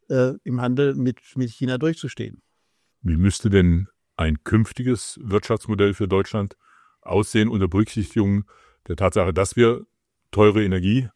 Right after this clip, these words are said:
Speaker 2: haben, ka-, keine eigene ausreichende Energieversorgung, dass wir bei den, äh, nachwachsenden Energien einen deutlichen Rückstand haben, dass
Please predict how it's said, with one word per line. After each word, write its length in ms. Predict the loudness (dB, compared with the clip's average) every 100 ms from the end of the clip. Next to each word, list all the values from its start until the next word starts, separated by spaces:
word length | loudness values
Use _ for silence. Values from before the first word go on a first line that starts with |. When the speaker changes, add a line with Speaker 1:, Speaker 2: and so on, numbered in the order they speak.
| _
Speaker 2:
haben, 340 | -6 -4 -2 -2
ka-, 220 | -2 -4 -6
keine 380 | -2 0 0 2
eigene 480 | 2 4 2 2 -2 _
ausreichende 500 | -2 -2 0 0 0
Energieversorgung, 840 | -2 -2 -4 -4 -4 -4 -4 -6 -8 _ _ _ _ _
dass 260 | -4 -2 0
wir 360 | 2 4 2
bei 260 | 0 0 0
den, 500 | 0 -4 -4 -6 -8 -16 -18 -12
äh, 160 | -8
nachwachsenden 640 | -2 -2 -2 -4 -4 -4 -4
Energien 480 | -4 -4 -4 -4 -6 _ _ _
einen 100 | -2
deutlichen 640 | 0 0 -2 -2 -2 -4 -8
Rückstand 480 | -4 -4 -2 -2 0
haben, 300 | 0 -2 -6 _ -20 -20 _
dass 420 | -2 -2 -2 -8